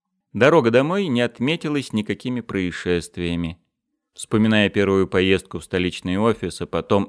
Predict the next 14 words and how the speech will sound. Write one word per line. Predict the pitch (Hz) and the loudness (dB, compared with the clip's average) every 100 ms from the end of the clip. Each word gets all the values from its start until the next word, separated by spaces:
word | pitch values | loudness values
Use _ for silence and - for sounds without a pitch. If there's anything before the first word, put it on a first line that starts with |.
| - | -4
и | 98 | -2
на | 92 | -2
ферму, | - 151 185 147 92 - _ _ _ - | -2 0 0 0 -2 -4 _ _ _ 2
я | 131 | 2
предполагал, | - 110 110 104 101 127 | 2 -2 2 0 4 2
что | 123 - | 2 -2
Романов | 95 92 120 101 | 0 0 0 -2
ещё | 104 - 101 107 | -4 -6 0 0
предпримет | 101 - 82 _ 92 98 90 78 - | 0 -6 -8 _ -4 -2 0 -2 -6
попытки | - 71 78 73 - | -8 -8 -8 -10 -6
отбить | 67 - 73 - | -8 -6 -10 -8
у | |
нас | 69 69 | -10 -8
оружие. | - 73 60 58 50 | -8 -8 -8 -10 -12